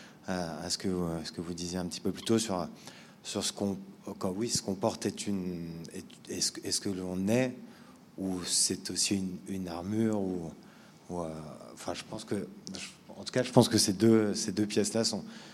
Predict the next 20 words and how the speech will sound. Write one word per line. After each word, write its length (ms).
sont, 160
ont 560
un 100
rapport 340
extrêmement, 760
et 120
notamment 380
avec, 280
euh, 60
avec 220
la 100
gare 260
qui, 140
qui 140
se 160
situe 320
derrière 320
vous, 180
en 120
attente 460